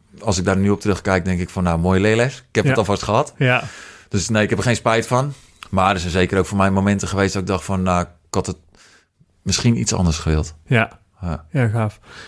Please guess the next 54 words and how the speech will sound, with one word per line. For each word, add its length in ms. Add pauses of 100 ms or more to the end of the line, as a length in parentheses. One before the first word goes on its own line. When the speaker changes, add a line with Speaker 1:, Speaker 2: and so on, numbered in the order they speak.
(360)
Speaker 2:
Leuk 280
dat 80
je 60
dat 140
deelt, 260
bedoel 140
ik 60
daarmee. 260
Niet 180
gaaf 280
van, 220
eh, 140
gaaf 260
Speaker 1:
<laughs> 80
Ja. 80
Speaker 2:
dat, 140
gaaf 40
dat 180
je 60
het 100
kut 160
hebt 120
gehad. 300
Dat 100
vind 160
ik 60
echt, 140
eh, 60
heel 160
fijn 280
om 80
te 60
horen, 360
dat, 220
eh, 140
ik 100
niet 120
de 60
enige 200
ben. 160 (520)
Nee, 200
maar 220
het, 140
het 220
is 140
een 80
harde 220
leerschool, 500
zeker 260
als 80
je 140
zo 40
jong 240
begint. 420